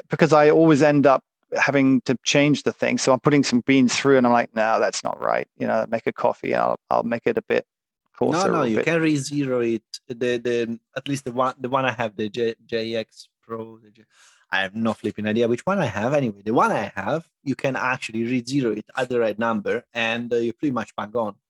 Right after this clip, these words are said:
Speaker 2: And you know that you're, uh, off of one or two clicks before, uh, on-, once you put it back together.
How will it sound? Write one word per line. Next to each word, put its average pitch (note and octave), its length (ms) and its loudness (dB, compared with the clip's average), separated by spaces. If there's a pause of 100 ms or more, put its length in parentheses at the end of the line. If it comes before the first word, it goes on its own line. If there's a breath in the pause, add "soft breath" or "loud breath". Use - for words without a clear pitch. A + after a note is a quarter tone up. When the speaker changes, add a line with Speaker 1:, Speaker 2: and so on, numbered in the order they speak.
(600)
Speaker 2:
And C3 140 0
you C3+ 100 0
know D#3 200 2
that C3 260 2
you're, A2+ 340 2
uh, A2 300 0
off C3 240 2 (100)
of A2+ 160 -2 (120)
one B2+ 200 0
or A2+ 80 -4
two - 220 -6
clicks - 380 -8
before, A2 540 -8 (1200)
uh, G#2+ 100 -10 (380)
on-, B2 160 0
once A#2+ 220 -2
you A#2 80 -20
put A2+ 160 -12
it A2+ 80 -14
back - 180 -6
together. G#2 380 -8